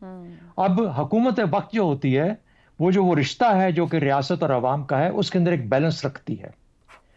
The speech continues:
Speaker 2: और जब हुकूमत आपको कहीं नजर ना आए और आउटसोर्स कर दे इस किस्म के मामलात को,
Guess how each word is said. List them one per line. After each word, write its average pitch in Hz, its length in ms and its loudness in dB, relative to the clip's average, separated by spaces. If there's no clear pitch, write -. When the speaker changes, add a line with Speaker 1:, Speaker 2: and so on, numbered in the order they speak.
Speaker 2:
और 160 80 2
जब 175 220 2
हुकूमत 190 440 0
आपको 190 260 0
कहीं 180 220 2
नजर 165 300 0
ना 190 220 2
आए 165 280 0
और 165 100 0
आउटसोर्स 190 580 0
कर 175 180 -2
दे 143 160 0
इस 156 140 -2
किस्म 143 280 -4
के 143 80 -2
मामलात 117 540 0
को, 214 340 0